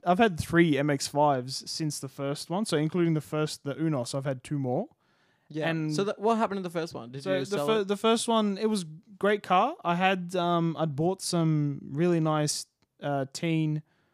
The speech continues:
Speaker 1: shock and spring suspension
Speaker 2: Yeah.
Speaker 1: off of a friend, and I
Speaker 2: I
Speaker 1: put
Speaker 2: love
Speaker 1: that on.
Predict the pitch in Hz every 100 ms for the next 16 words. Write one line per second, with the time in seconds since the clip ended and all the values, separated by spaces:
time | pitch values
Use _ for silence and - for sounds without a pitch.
0 | _ _ _ _ - 165 165 147 - 160
1 | 156 147 139 - 151 - 160 170 233 349
2 | - 139 127 143 143 131 165 208 320 -
3 | 147 131 147 156 160 180 254